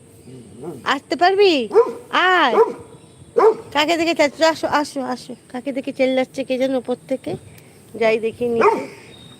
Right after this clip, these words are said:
বাবা, এই সিঁড়ি দিয়ে নামতে গেলে আমারই তো ভয় লাগছে। এই বোকা,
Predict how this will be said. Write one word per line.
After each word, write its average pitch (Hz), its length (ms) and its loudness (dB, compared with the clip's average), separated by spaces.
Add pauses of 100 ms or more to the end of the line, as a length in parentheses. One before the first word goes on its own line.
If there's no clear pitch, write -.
(180)
বাবা, 214 200 -2
এই 220 100 -2
সিঁড়ি 220 300 -8
দিয়ে 226 160 -2
নামতে 220 280 -4
গেলে 233 160 -2
আমারই 202 240 -2
তো 226 120 -4
ভয় 208 160 -2
লাগছে। 170 380 -6 (920)
এই 262 220 2
বোকা, 254 400 0